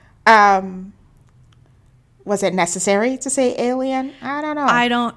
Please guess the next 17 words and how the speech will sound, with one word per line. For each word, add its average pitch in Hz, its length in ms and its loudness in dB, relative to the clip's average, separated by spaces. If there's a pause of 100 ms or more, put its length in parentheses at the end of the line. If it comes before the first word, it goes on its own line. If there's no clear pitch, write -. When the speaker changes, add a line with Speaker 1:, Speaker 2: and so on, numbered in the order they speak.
Speaker 2:
know. 220 760 -2 (1200)
I 233 100 2
get 262 300 -4
the 339 100 -2
sentiment - 680 -6 (220)
is - 180 -10
what 196 120 -4
he's 175 180 -8
saying. - 460 -10 (640)
That 190 240 -2
I - 20 -6
don't 254 40 -2 (100)
Speaker 1:
Yeah. - 180 0
Speaker 2:
care 302 180 0
who 262 120 0
you 240 260 0
are. 190 400 -4